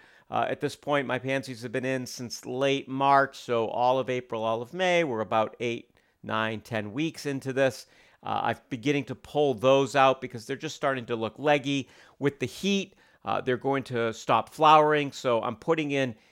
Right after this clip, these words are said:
heat-loving annuals in those containers, so that's another thing you can do. And don't feel that because it's June, you can't be doing some of that refreshing. I actually, even in early July,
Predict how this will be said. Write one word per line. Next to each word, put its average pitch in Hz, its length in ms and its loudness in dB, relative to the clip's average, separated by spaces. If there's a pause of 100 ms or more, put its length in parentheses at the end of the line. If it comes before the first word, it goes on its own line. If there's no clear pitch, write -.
heat-loving 165 920 2
annuals 160 560 0
in 156 180 -6
those 156 240 0
containers, 147 580 -8
so 117 80 -12
that's 113 240 -4
another 123 300 0
thing 147 200 -6
you 147 100 -6
can 147 160 -8
do. 160 160 -4
And 151 180 -6
don't 262 240 2
feel 196 360 2
that 165 100 -2
because 147 300 -2
it's 110 180 -12
June, 139 400 2 (300)
you 156 120 -10
can't 175 460 -2
be 156 140 -4
doing 131 420 -2
some 139 260 -4
of 120 120 -2
that 120 240 2
refreshing. 117 760 -2 (240)
I 170 280 6
actually, 151 580 2
even 151 380 -2
in 127 140 -2
early 127 380 -2
July, 156 640 8